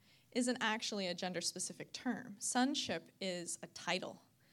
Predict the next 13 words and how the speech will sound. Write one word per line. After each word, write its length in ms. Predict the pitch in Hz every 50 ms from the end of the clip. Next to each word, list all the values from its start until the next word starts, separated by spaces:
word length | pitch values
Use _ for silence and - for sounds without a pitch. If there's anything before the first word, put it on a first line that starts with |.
| - - - - - - - - - _ -
and 120 | 208 208
that 140 | 208 - -
title 400 | - - 247 226 233 226 208 - -
in-, 160 | 196 190 170 - - - _ - - _ _ _ -
uh, 300 | 185 185 170 165 165 165 - -
qualifies 720 | - - 220 214 226 240 240 240 202 175 170 170 165 -
you 180 | 170 156 151 165
to 140 | 165 - 175
inherit 540 | 180 180 - - - 208 196 180 160 - -
everything 400 | - 196 175 190 196 196 190 180
that 140 | 175 160 165
God 200 | - 160 151 160 156
has. 440 | - 202 170 - - - - -